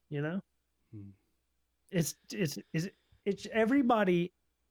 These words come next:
Speaker 1: should be so angry about this,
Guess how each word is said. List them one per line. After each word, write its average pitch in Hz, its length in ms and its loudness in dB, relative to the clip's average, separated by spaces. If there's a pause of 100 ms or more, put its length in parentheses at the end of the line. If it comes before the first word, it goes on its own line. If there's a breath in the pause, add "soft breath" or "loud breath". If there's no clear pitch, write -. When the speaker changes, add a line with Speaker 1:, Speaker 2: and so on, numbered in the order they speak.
(1080)
Speaker 1:
should 139 320 -12
be 156 100 -6
so 156 400 0
angry 143 600 2
about - 300 -8
this, - 340 -12